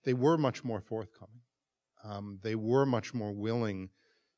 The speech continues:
to share their stories. And for us in this group of, of storytellers, when we had our premiere at the, uh, California African American Museum,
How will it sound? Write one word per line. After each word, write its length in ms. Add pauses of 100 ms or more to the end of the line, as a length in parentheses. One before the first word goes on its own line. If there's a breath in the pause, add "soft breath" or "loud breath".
to 100
share 320
their 140
stories. 440
And 140
for 240
us 600 (120)
in 160
this 240
group 360
of, 160 (100)
of 120
storytellers, 840
when 180
we 200
had 320
our 160
premiere 420
at 140
the, 300
uh, 220 (720 soft breath)
California 460
African 380
American 340
Museum, 640